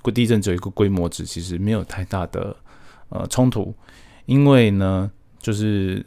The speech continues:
各地，譬如说中央气象局，他就拿了中央气象局的站，它的 data 去算，然后经过他们的算法，好，然后像美国U S G S，他们会用震局规模，哦，用另外一个方法来算，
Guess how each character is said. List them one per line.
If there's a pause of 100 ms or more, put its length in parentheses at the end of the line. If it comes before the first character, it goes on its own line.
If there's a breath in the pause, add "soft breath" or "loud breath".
(140)
各
地，
譬
如
说
中
央
气
象
局，
他
就
拿
了
中
央
气
象
局
的
站， (240)
它
的
data (180)
去
算， (440 soft breath)
然
后
经
过 (300)
他
们
的
算
法， (120)
好， (300 loud breath)
然
后 (220)
像
美
国
U
S
G
S，
他
们
会
用
震
局
规
模， (400 loud breath)
哦，
用
另
外
一
个
方
法
来
算，